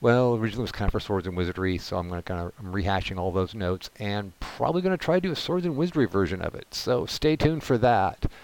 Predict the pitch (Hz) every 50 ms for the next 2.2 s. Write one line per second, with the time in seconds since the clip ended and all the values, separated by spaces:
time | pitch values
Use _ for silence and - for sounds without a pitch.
0 | - - - - - - - 117 117 110 104 104 104 104 - 107 104 104 - 104
1 | 98 95 90 - - - 85 87 90 92 92 85 80 82 80 78 76 73 73 71
2 | 67 65 67 67